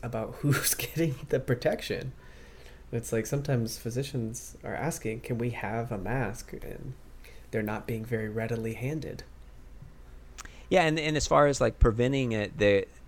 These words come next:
Speaker 2: patient to nurse ratio was very important. Um,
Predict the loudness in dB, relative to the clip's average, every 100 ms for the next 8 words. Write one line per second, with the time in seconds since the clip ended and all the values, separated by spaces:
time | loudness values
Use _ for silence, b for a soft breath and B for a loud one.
0 | -18 10 12 12 8 0 0 0 0 2
1 | 0 0 2 4 4 2 2 2 2 0
2 | 2 4 6 6 2 6 6 6 -2 -8
3 | 0 -2 -2 -18 -18 -18 -18 -18 -18 0
4 | 4 4 4 0 -4